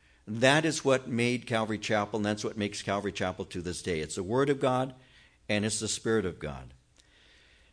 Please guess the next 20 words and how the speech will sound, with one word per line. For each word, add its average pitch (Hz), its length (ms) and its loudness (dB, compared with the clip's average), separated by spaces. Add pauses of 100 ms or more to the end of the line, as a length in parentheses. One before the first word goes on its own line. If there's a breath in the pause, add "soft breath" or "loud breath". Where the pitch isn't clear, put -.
(120 soft breath)
The 131 120 2
importance 196 560 4
of 151 160 2
the 131 100 4
Word 131 300 4
of 101 120 -6
God 92 400 0 (160)
is 101 320 -6
extreme 104 840 -4
to 78 180 -8
us. - 340 -14 (840 soft breath)
It's 123 180 -2
because 160 520 2 (500 soft breath)
to 135 100 2
know 156 200 4
the 147 120 2
truth 131 540 2 (240)
is 135 160 2
to 123 80 -4
be 123 300 0